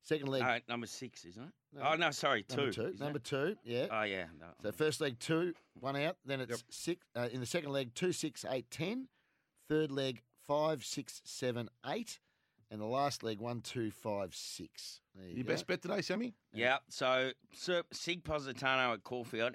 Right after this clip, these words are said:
Speaker 2: And then, do
Speaker 1: Race
Speaker 2: you know
Speaker 1: four,
Speaker 2: what?
Speaker 1: number nine.
Speaker 2: There's one at Gold, at the Gold Coast. It's in race three, number eight, Isabella's Springs.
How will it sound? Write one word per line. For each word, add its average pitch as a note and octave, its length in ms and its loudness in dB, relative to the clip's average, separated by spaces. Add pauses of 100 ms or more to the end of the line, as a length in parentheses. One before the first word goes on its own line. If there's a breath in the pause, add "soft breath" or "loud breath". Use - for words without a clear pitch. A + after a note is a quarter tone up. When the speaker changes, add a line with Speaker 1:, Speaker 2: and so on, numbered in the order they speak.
Speaker 2:
And A#2+ 200 0
then, D3+ 380 2
do G#2+ 120 -4
Speaker 1:
Race G#2+ 80 0
Speaker 2:
you G3+ 60 0
know G3+ 40 2
Speaker 1:
four, D3 80 4
Speaker 2:
what? D3+ 80 4
Speaker 1:
number D3 140 2
nine. C3+ 280 2 (180)
Speaker 2:
There's C#3+ 240 -2
one F#3 260 -2
at G3 180 -6
Gold, B2 320 -6
at A#2 140 -8
the A#2 80 -8
Gold A2 340 -2
Coast. G2+ 400 -10 (120)
It's - 320 -16
in C#3+ 280 -2
race B2+ 400 -4
three, G2 440 -6
number A#2 360 -4 (200)
eight, G2+ 160 -6 (200)
Isabella's A2+ 600 -2
Springs. A2 640 -4